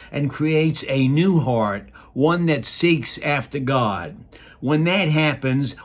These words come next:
we will know that God is doing the work and not we ourselves.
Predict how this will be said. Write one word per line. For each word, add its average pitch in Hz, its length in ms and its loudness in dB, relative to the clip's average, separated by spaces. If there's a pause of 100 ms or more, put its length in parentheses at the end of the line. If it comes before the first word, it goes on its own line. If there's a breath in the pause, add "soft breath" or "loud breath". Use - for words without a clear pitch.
we 147 140 4
will 147 200 2
know 156 280 4
that 131 280 0
God 160 380 4
is 151 240 0
doing 151 420 4
the 139 100 0
work 131 560 0 (260 soft breath)
and 131 280 0
not 143 280 0
we 143 560 -2
ourselves. 127 960 -2